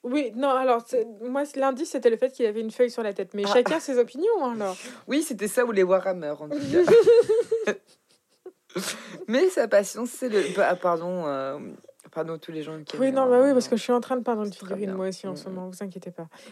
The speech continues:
Speaker 1: Mais bref, euh, et donc, du coup, on se retrouve, euh, dans les gardens.
Speaker 2: C'est vrai ?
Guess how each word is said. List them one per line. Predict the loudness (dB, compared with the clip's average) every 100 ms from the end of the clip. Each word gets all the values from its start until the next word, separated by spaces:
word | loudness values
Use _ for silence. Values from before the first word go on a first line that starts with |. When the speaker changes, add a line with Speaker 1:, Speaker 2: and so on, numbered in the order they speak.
| 2
Speaker 1:
Mais | 6
bref, | 6 4 0 -18 -20 _ 4
euh, | 6 6 4 2 0
et | 2
donc, | 2 2
du | 0
coup, | 0 2 2 0
on | -4
se | 0
retrouve, | 0 -2 -6 -4 -6
euh, | -6 -4
dans | 0 4
les | 4
gardens. | 2 -4 -4
Speaker 2:
C'est | -4
vrai ? | -4